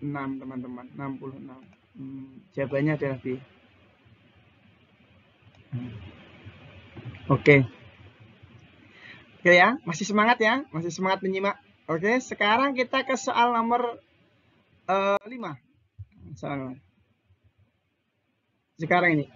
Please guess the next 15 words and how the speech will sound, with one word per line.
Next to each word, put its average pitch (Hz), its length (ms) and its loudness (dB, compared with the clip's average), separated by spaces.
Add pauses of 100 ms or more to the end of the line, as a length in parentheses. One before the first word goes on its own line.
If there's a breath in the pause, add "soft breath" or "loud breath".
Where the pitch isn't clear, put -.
Karyo 233 520 6
adalah 247 360 0
seorang 240 440 -2
penjahit. 202 480 4 (640)
Ia 226 320 0
mampu 240 500 -4
membuat 226 460 -2
sebuah 196 260 -6
kemeja 202 380 -4
dalam 190 320 -2
waktu 180 480 -6
tiga 160 400 -6
jam. 135 340 -6 (640)
Waktu 202 640 -6 (160)
tiga, 175 580 -4